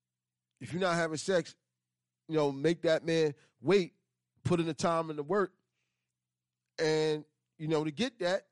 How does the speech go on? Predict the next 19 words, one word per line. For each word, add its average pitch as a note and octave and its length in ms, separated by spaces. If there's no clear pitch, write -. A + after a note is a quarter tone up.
then A3+ 180
you B3 100
give C#4+ 180
it A3+ 100
to D#3+ 100
him." A2 80
Now, F#3+ 280
as F3 160
I'm A3 140
going A3+ 280
through A3 180
all G3 320
of E3+ 120
these F3 320
scenarios, D#3 800
Steve A#3 400
Harvey F3+ 540
is D#3 420
in E3+ 480